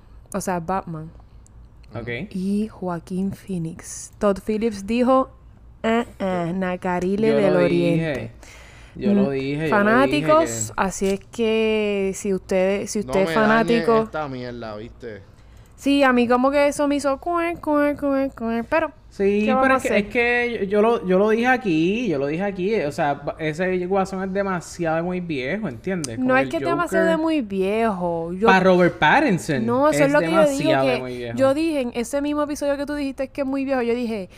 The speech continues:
Speaker 1: lo que pasa es que el Joker, en los cómics originales, el Joker es mayor que... que, que Batman por bastante, más o menos
Speaker 3: Ujú.
Speaker 1: como, como Joaquin Phoenix y Robert, Robert Pattinson, pero no sé si esa es la razón por la cual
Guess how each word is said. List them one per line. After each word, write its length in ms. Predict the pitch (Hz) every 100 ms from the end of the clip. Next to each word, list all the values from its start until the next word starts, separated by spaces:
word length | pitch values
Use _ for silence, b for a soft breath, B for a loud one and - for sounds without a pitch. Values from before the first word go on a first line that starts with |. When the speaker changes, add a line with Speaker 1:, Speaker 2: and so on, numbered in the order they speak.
| B B
Speaker 1:
lo 80 | 247
que 40 | 240
pasa 120 | 254
es 120 | -
que 80 | 320
el 100 | 285 226
Joker, 640 | 240 277 - 226 190 196
en 140 | 220 214
los 140 | 202
cómics 440 | - 202 247 277 294
originales, 580 | 294 269 226 233 262 220
el 60 |
Joker 240 | 196 196 269
es 140 | 269 -
mayor 720 | 226 220 208 185 185 214 254 277 -
que... 420 | 247 226 208 202 -
que, 640 | 214 196 185 180 180 185 b b b b -
que 160 | 214
Batman 640 | 185 180 262 262 196 175 190
por 160 | 202
bastante, 840 | 185 170 - 185 214 302 262 170 165
más 280 | 180 175 185
o 100 | 262
menos 300 | 233 269 311
Speaker 3:
Ujú. 100 | 143 -
Speaker 1:
como, 640 | 254 214 208 190 180 170 -
como 580 | 214 196 196 190 190 190
Joaquin 380 | 202 190 196 202
Phoenix 340 | 190 190 208
y 60 | 262
Robert, 320 | 254 254 247 -
Robert 380 | 233 240 240 240
Pattinson, 560 | - 220 254 226 175 180
pero 240 | 214 196
no 220 | 202 214
sé 160 | 214 277
si 100 | 320
esa 140 | 294
es 60 | 277
la 100 | 262
razón 360 | 247 208 240 240
por 120 | 233
la 180 | 208 190
cual 300 | 196 190